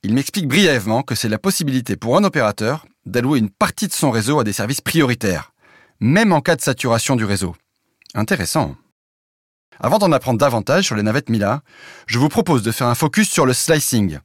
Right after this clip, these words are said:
Pour en savoir plus, je me suis tourné vers Steve Dussault, architecte réseau cinq G chez Bouygues Télécom.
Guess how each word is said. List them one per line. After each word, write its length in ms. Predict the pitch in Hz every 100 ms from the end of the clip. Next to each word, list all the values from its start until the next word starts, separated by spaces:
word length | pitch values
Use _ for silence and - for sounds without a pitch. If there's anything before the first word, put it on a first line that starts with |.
| _ _ _ _ _
Pour 120 | 110
en 60 | 117
savoir 280 | 233 165 104
plus, 380 | 156 - - - - -
je 120 | - 110
me 80 |
suis 160 | 110 127
tourné 220 | 131 180
vers 180 | 120 95
Steve 340 | - - 226
Dussault, 400 | 120 120 104 104 _ _ _ _ -
architecte 600 | 165 - 180 131 101 104
réseau 360 | 120 143 120
cinq 280 | 98 - 143
G 260 | 107 135 165 - -
chez 200 | - 98
Bouygues 260 | 98 -
Télécom. 520 | - 110 - 98 73